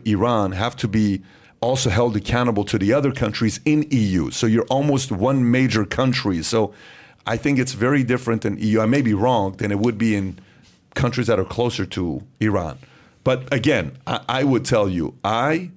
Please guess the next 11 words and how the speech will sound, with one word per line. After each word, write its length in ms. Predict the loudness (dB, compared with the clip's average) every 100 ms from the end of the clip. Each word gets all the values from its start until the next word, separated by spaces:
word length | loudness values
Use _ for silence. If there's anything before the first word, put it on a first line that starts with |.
| -16
think 480 | -2 0 0 -4 -10 _
Putin 500 | -2 0 0 -4 -4
is 200 | -4 -4
ten 340 | -6 -6 -6 -6
times 380 | -6 -4 -4 -4
more 200 | -2 -2
<laughs> 120 | -2
reasonable 600 | -6 -8 -8 -8 -8 -12 -16 -20 -20 _ -10
than 160 | -6 -4
Xi 420 | -4 -2 -2 -6 -12 _ _ _ -4
is 360 | -2 -2 -6